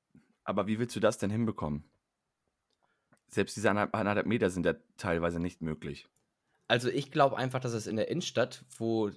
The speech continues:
Speaker 2: enge Straßen sind, wo die Fahrradfahrer halt auch dort auf den Straßen fahren, echt knapp wird. Man muss ja auch mal so sehen, manchmal, ich sag mal, wenn eine rote Ampel ist, <clears throat> ähm, rechts parken Autos und dann fahren ganz normal die Autos in der Mitte, da ist eine rote Ampel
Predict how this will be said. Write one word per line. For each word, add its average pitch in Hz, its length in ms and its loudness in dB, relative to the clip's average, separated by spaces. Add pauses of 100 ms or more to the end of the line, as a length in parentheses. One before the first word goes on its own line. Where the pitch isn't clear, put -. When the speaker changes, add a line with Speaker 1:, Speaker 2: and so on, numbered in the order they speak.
(340)
Speaker 2:
enge 165 260 0
Straßen 113 500 -2
sind, 143 300 -6 (140)
wo 127 200 -6
die 120 100 -4
Fahrradfahrer 135 600 0
halt 120 200 -4
auch 120 260 -2 (120)
dort 131 200 2
auf 107 140 -4
den 110 120 -8
Straßen 120 380 -6
fahren, 113 360 -4 (200)
echt - 260 -8
knapp 101 300 -6
wird. 87 220 -2 (260)
Man 113 100 2
muss 139 140 4
ja 143 80 8
auch 123 40 4
mal 113 120 6
so 139 180 2
sehen, 135 360 0 (180)
manchmal, 127 600 0
ich 117 60 -10
sag 123 80 0
mal, 117 100 2
wenn 113 100 2
eine 110 80 0
rote 120 280 -2
Ampel 131 260 -6
ist, - 320 -4 (180)
<clears throat> - 800 -12
ähm, 117 200 2
rechts 135 320 0
parken 131 300 4
Autos 175 500 0 (280)
und 135 140 0
dann 135 140 6
fahren 147 240 4
ganz 143 160 -2
normal 135 180 2
die 107 80 2
Autos 127 180 2
in 117 60 -4
der 113 80 2
Mitte, 151 240 0
da 120 120 4
ist 113 80 -2
eine 120 80 -4
rote 113 220 -4
Ampel 151 340 0